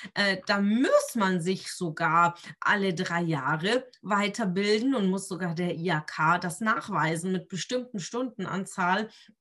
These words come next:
an Weiterbildung, wie zum Beispiel als Makler, ja. Wenn du Immobilienmakler bist, musst du alle drei Jahre zwanzig Stunden Weiterbildung nachweisen,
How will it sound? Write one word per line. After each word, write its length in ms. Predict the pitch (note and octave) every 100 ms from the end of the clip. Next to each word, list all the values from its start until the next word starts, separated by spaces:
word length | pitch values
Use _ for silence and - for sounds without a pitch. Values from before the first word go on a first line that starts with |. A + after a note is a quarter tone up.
| _ - - _
an 140 | G#3+
Weiterbildung, 760 | G3 A3 A#3+ E3 E3+ E3 E3+ A3
wie 140 | A#3+
zum 160 | A#3 C4
Beispiel 300 | A#3 A#3+ C4+
als 180 | C4+
Makler, 500 | D4 C#4+ A4+ - F3 D#3
ja. 180 | F#3 A#3 - - -
Wenn 160 | C4
du 60 | C4
Immobilienmakler 920 | A#3+ A3+ C#4 E4+ D#4 D4 D4 D4 C4
bist, 320 | A3+ B3 A#3+
musst 320 | A#3 A#3 A3+
du 160 | G3+ - -
alle 440 | A3+ B3+ B3 G#3+
drei 320 | G#3 G#3 G#3+
Jahre 540 | G#3+ G3+ G3+ G#3 G3 F#3+
zwanzig 500 | - A#3+ C#4 A#3+ G#3
Stunden 360 | - A3+ G3+
Weiterbildung 760 | F3+ G#3 G#3 G3+ F3+ F#3+ F#3+ F#3
nachweisen, 800 | F#3 A#3+ - F3 D#3+ D3+ F3+